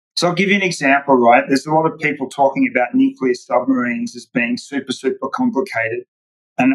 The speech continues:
only seven nations in the world make nuclear submarines, or only ten nations in the world make orbital launch vehicles. So, you know, in terms of complexity,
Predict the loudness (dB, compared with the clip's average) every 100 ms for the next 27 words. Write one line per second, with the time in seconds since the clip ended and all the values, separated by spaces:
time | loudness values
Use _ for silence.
0 | 2 2 0 -2 -4 -6 -4 2 2 2
1 | -6 -8 0 0 2 6 6 6 2 -2
2 | 0 0 2 0 -2 0 2 4 2 0
3 | -2 _ _ _ _ _ _ _ 4 6
4 | 6 2 -2 -4 -4 0 2 0 -4 -10
5 | 2 4 6 6 6 6 2 4 4 4
6 | 4 4 2 0 -6 0 0 0 -8 -20
7 | -20 -20 _ -2 -2 -2 -6 -16 _ _
8 | _ _ _ 2 2 -2 -2 0 -2 -4
9 | -6 2 0 0 0 2 2 -2